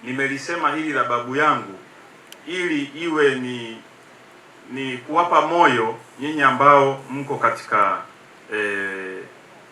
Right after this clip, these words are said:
magereza kwa ajili ya kurekebishwa tabia na mienendo, lakini vile vile Mungu bado ana makusudi na nyinyi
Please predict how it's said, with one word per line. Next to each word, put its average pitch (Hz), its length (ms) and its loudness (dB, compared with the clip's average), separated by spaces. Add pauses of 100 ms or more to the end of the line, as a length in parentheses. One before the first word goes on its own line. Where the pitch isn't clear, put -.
(280)
magereza 139 600 4
kwa 120 180 4
ajili 135 240 0
ya 120 80 4
kurekebishwa 117 580 -6
tabia 120 400 -2
na 104 120 -2
mienendo, 135 680 -4 (560)
lakini 156 420 0
vile 143 280 2
vile 165 480 -2 (840)
Mungu 160 520 -2
bado 147 680 4 (1000)
ana 123 480 4 (480)
makusudi 131 580 -4
na 120 200 2
nyinyi 123 380 -4